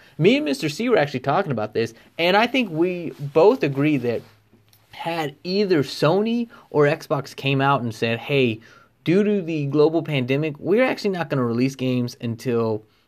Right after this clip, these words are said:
more than likely spring of twenty twenty-one," I think the other one would have jumped on there as well. I think that when they released it, uh, the information, you know,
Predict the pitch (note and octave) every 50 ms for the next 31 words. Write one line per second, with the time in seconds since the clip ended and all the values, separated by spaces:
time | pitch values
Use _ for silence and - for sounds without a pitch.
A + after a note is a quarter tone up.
0 | _ _ _ - F#3 G#3 G3+ F3 F3+ E3 D#3 D3+ D3 C#3+ C#3+ D3 C#3+ C3+ B2+ B2+
1 | - - _ _ _ _ _ - - - _ D#3 D3 C#3 C3 C3 G#2+ A#2+ - -
2 | B2+ A#2+ A2+ A2 - A#2+ A2 G#2+ G#2+ A#2 B2+ C3 B2 A#2+ - _ C3 B2+ B2 -
3 | D3 C3+ A#2+ C3 B2 B2 B2 A#2+ B2 A#2+ A#2+ A#2 A#2 A2 G#2+ A2+ A#2+ A#2 A2+ A2+
4 | - A2 G#2+ G#2 G#2 G2+ G2+ F#2+ - - G2+ G#2 G2 F#2 - B2+ - - - -
5 | - _ _ - - - D#3+ D#3+ D3+ D3+ E3 D#3 C#3+ C3+ C3+ B2+ C3 C3+ C3+ C#3
6 | C#3 C#3 C3+ C3 C3+ C3+ C#3 C#3+ C#3+ C#3+ - D3 C#3 C3+ A#2+ - - _ _ _
7 | _ - A#2 A#2 A#2 A#2+ C3+ D3+ D3 D3 C3+ C3 C3 C3+ C3+ C3 - C#3 C3+ C3+
8 | B2+ A#2+ A#2 A#2 A#2 A#2 A2+ -